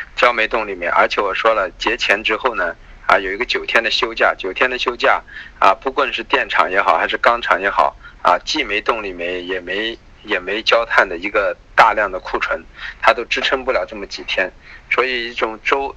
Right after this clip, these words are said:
节前补库存的迹象啊，明显之后呢，再加上运力紧张，所以说造成的价格呢，出现了急剧的向上拉。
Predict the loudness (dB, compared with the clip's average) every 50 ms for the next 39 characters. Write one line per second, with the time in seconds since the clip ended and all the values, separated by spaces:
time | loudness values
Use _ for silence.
0 | -14 -6 -2 -2 -2 0 2 0 0 0 -2 -8 -10 -6 -4 -4 -2 -2 -2 -2
1 | -2 -2 -4 -4 -6 -6 -2 0 2 2 2 0 -2 -2 0 2 2 0 -2 -4
2 | -8 -8 -6 -2 -2 -2 0 0 -2 0 0 0 0 0 -2 -4 -4 -8 -14 -12
3 | -4 0 0 2 4 4 4 4 4 2 2 0 -4 -8 -8 -6 -6 -6 -8 -8
4 | -8 -10 -6 0 2 4 4 4 2 -2 -10 -20 -20 -20 -18 -10 -4 0 0 0
5 | 0 0 -2 -2 0 2 2 2 2 0 -4 -6 -4 2 4 4 4 4 2 -2
6 | -6 -6 -6 -6 -6 -6 -4 -2 -4 -4 -4 -6 -10 -8 -6 -6 -6 -4 0 2
7 | 2 2 2 2 2 4 4 4 4 4 4 2